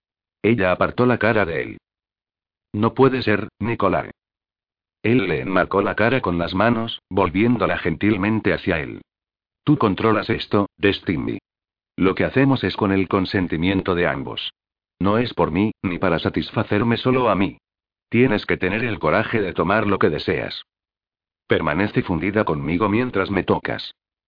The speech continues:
Siempre sabrás que estoy sintiendo, si estás aumentando sus sensaciones o haciéndome sentir incómodo. Hubo un pequeño silencio mientras el agua lamía sus cuerpos,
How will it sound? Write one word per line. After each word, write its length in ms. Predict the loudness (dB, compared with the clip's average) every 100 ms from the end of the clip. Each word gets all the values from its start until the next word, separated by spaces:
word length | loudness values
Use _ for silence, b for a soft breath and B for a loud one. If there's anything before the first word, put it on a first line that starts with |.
| _
Siempre 500 | -6 2 2 4 0
sabrás 420 | 2 2 2 0
que 100 | -2
estoy 280 | -2 2 2
sintiendo, 680 | 4 -2 2 2 4 2 0 -4
si 200 | -4 -2
estás 360 | 0 0 0 2
aumentando 680 | 0 0 0 0 2 2
sus 180 | 0 -2
sensaciones 640 | -2 -2 -4 0 2 2 2
o 80 | 2
haciéndome 560 | 2 2 2 2 0
sentir 420 | 0 -2 0 2 0
incómodo. 560 | 0 2 2 -2 -8 -12 _ _ _ _ _ _ _
Hubo 280 | 2 2 2
un 180 | 0 0
pequeño 380 | 0 0 0 -2
silencio 480 | 0 0 0 0 -2
mientras 460 | -2 0 -2 0
el 100 | 0
agua 260 | 0 2 0
lamía 420 | 0 -2 -2 -2
sus 200 | -4 -6
cuerpos, 440 | 0 0 2 0